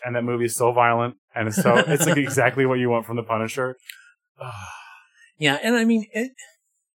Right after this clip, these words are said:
Speaker 2: the tone of Warzone,
Speaker 1: Mm-hmm.
Speaker 2: the comic book, i-, is captured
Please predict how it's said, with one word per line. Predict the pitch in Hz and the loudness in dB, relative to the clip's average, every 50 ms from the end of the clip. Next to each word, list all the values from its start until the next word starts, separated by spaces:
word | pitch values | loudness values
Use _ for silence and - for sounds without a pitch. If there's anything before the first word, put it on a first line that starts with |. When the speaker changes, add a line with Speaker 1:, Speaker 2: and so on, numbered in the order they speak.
| _ _ _ - - _ _ - - - - _ | _ _ _ -20 -20 _ _ -20 -20 -20 -20 _
Speaker 2:
the | 151 147 160 | 0 2 2
tone | 151 - - 160 170 175 185 196 180 | 2 4 4 6 6 6 6 6 4
of | 160 151 160 - 170 156 151 143 135 123 - - - - - _ 165 | 4 4 2 2 2 2 2 2 0 -4 -8 -12 -14 -16 -16 _ -2
Warzone, | 151 160 165 160 165 165 143 156 165 160 160 170 175 175 170 | 2 4 4 4 4 4 4 2 2 4 2 2 0 -2 -6
Speaker 1:
Mm-hmm. | 117 107 107 | -8 -6 -4
Speaker 2:
the | 135 131 | -4 -2
comic | 127 139 143 143 143 147 139 - | 0 2 2 2 2 0 -2 -2
book, | 151 151 151 143 - _ _ _ _ _ - | 0 0 0 -2 -4 _ _ _ _ _ -6
i-, | 165 165 156 160 - | -4 -2 -2 -2 -2
is | 208 196 175 160 - 160 156 - _ - | 0 0 0 0 -2 -4 -8 -12 _ -4
captured | - 180 190 185 180 - - 147 135 123 113 104 | 0 2 4 4 2 0 -2 -4 -4 -4 -6 -10